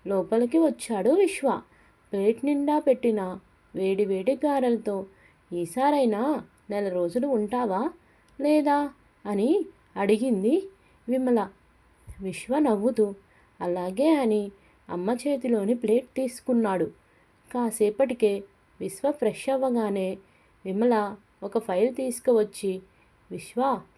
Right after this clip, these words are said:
చాలా సంబంధాలు వచ్చావి. అందులో బాగున్న అమ్మాయిలని, వాళ్ళ చదువులను చూసి ఒక ఇరవై ఫోటోలు సెలెక్ట్ చేశానురా.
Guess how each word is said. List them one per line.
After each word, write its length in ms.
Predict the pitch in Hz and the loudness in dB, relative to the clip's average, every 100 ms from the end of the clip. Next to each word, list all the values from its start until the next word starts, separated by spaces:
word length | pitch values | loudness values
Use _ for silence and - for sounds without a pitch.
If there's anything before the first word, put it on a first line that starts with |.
| _ _ - | _ _ -12
చాలా 280 | 170 170 247 | -6 -2 -2
సంబంధాలు 640 | 294 277 285 277 269 302 | -2 -2 -2 0 2 2
వచ్చావి. 640 | 359 330 - 277 247 208 196 - - - _ 180 | 0 -2 -2 0 2 2 0 -20 -20 -20 _ -8
అందులో 560 | 180 190 247 220 214 - _ 175 | -2 0 2 2 2 -4 _ -10
బాగున్న 520 | 175 165 175 220 269 | -2 -2 0 0 0
అమ్మాయిలని, 760 | 294 269 262 247 240 208 202 196 _ _ _ - | 0 0 0 2 2 2 -2 -8 _ _ _ -4
వాళ్ళ 240 | 220 226 214 | 2 2 2
చదువులను 420 | 190 180 226 277 320 | 0 2 2 6 4
చూసి 520 | 262 247 233 190 196 - _ _ 214 | 2 0 2 0 0 -10 _ _ 2
ఒక 120 | 240 | 4
ఇరవై 320 | 226 214 208 | 4 4 0
ఫోటోలు 420 | 208 196 254 311 | -2 0 2 2
సెలెక్ట్ 420 | 320 226 240 - | 2 0 0 0
చేశానురా. 680 | 294 285 302 277 254 220 220 | -2 0 0 2 2 4 2